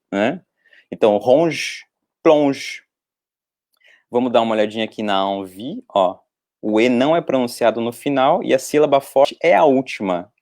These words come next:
que ela tem a força no I. J'envie. J'envie. Ok? E o vie, a vida, aqui também é um monossílabo, então a gente vai ter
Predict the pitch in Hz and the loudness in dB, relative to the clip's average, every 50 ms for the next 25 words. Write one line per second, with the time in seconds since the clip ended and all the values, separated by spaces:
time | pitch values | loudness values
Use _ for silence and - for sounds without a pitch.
0 | _ _ _ _ - 120 117 117 113 - 123 123 123 123 - - 123 123 - 143 | _ _ _ _ -2 0 0 0 -2 -4 -4 -6 -6 -6 -4 -4 -4 -4 -4 -6
1 | 139 143 156 170 170 165 139 139 147 143 _ _ _ _ _ _ _ _ - 98 | -6 -6 -6 -4 -4 -4 -4 -4 -6 -8 _ _ _ _ _ _ _ _ -12 -4
2 | 95 139 151 170 185 190 190 185 180 135 107 101 120 113 107 110 - _ _ _ | 0 2 4 4 4 2 0 -4 -8 -8 -4 -2 -2 -2 -2 -4 -10 _ _ _
3 | _ _ _ _ _ _ _ 95 95 123 131 151 165 170 170 156 107 104 104 120 | _ _ _ _ _ _ _ -8 -4 -2 0 0 -2 -2 -6 -10 -12 -4 -2 -2
4 | 113 110 - _ _ _ _ _ _ _ _ _ _ _ _ _ _ _ _ _ | -2 -2 -4 _ _ _ _ _ _ _ _ _ _ _ _ _ _ _ _ _
5 | _ - 85 82 - - 98 101 120 151 196 185 165 - _ _ _ _ _ _ | _ -10 -10 -10 -6 -2 0 0 0 0 -2 -4 -10 -14 _ _ _ _ _ _
6 | _ _ - 156 175 165 139 110 104 110 120 139 143 120 95 92 95 95 104 113 | _ _ 0 2 4 4 4 2 0 0 2 4 6 4 4 2 0 -2 -2 -2
7 | 139 127 113 - - - 104 - - 101 101 104 110 110 110 113 117 123 127 127 | 2 2 2 0 0 -2 -4 -2 -2 -2 -2 -2 -2 -2 -2 -2 -2 -4 -4 -6
8 | - - 123 131 143 151 143 139 135 135 110 104 107 117 113 110 - 120 120 - | -8 -6 -2 -2 -2 0 -2 -4 -2 -2 -2 0 0 -2 -4 -4 -4 -4 -2 -2
9 | 127 135 - | -2 -4 -4